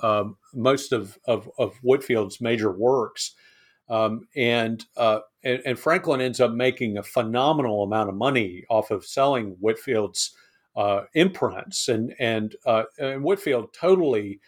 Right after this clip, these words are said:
uh, transforms the whole print market in, in America. We think that between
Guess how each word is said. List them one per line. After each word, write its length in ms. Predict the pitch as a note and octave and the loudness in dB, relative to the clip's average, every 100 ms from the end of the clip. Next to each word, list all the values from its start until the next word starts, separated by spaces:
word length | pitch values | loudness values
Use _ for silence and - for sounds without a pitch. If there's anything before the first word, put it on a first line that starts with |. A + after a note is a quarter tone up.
| _ _ _ - | _ _ _ -2
uh, 220 | G#2 G#2 - | 0 2 -2
transforms 1000 | - D3 B2+ - C#3+ D#3+ D3+ A2+ F#2+ - | 2 2 2 -2 0 2 2 0 -6 -4
the 140 | G#2+ | -2
whole 260 | - C3+ B2 | 2 2 2
print 400 | - E3 F3+ D3 | -2 0 0 0
market 480 | C3 A2+ - G2 G#2+ | 2 2 2 -4 -4
in, 240 | A2 A2 - | -8 -8 -6
in 140 | B2 | -2
America. 500 | A2 B2 C#3+ C#3 - | 0 2 2 2 0
We 140 | G2 A2+ | 0 0
think 260 | C#3+ C3 | 0 0
that 320 | - G2+ - - | 0 0 -2 -12
between 600 | B2 - C3+ C3+ A#2+ | -14 -4 2 2 2